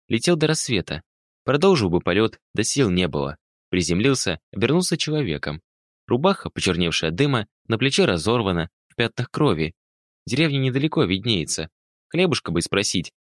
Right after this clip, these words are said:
да в такой одежде стыдно, как погорелец. Нашёл ручеёк, рубаху простернул, на ветку повесил сушиться. Сам отмылся, скинув портки. Устроился под елью на опавшую хвою, да и уснул. Проснулся в полдень на щебетание птиц.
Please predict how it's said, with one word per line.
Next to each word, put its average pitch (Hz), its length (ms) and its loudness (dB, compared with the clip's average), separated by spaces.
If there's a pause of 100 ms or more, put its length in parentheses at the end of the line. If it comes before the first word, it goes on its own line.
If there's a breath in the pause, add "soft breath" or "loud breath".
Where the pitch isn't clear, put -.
(120)
да 135 80 -2
в - 20 -6
такой 135 300 0
одежде 95 320 -2
стыдно, 80 480 -2 (260)
как - 180 -4
погорелец. 87 640 0 (420)
Нашёл 143 320 0
ручеёк, 95 520 0 (220)
рубаху 107 380 0
простернул, 98 600 -2 (260)
на 98 140 0
ветку 147 260 0
повесил 82 420 0
сушиться. 87 600 -4 (300)
Сам 180 240 0
отмылся, 113 480 -2
скинув 78 320 -6
портки. 82 480 -4 (340)
Устроился 160 500 0
под 82 180 -4
елью 107 280 2
на 82 100 0
опавшую 82 360 -4
хвою, 107 380 -2 (200)
да 160 120 0
и - 20 4
уснул. 98 500 -4 (420)
Проснулся 196 420 0
в - 80 -10
полдень 123 320 2
на 80 40 -2
щебетание 80 560 -2
птиц. - 440 -4